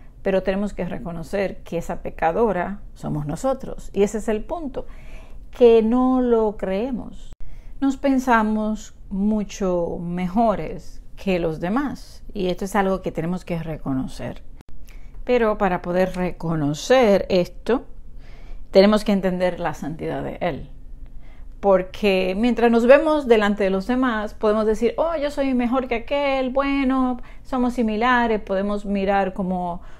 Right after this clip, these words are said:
una balanza de moral, y nos vemos más o menos. Y de hecho, a veces nos vemos muy bien, muy bien comparado con otros. Pero ¿qué tal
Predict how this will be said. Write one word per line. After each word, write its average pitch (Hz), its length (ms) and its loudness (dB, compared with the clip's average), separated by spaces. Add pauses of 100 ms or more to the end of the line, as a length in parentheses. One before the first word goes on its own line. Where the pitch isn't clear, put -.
(240)
una 208 200 0
balanza 190 440 2
de 175 80 2
moral, 156 600 -4 (760)
y 175 400 -2
nos 175 240 -4
vemos 220 260 0
más 220 240 -2
o 208 60 0
menos. 175 400 -4
Y 185 100 -2
de 190 140 4
hecho, 233 240 2
a - 20 4
veces 190 240 0
nos 190 160 -2
vemos 185 320 -2
muy 190 240 2
bien, 220 500 4
muy 254 280 10
bien 202 240 8
comparado 156 480 2
con 170 120 -2
otros. 208 380 -4
Pero 185 220 0
¿qué 190 100 0
tal 202 320 0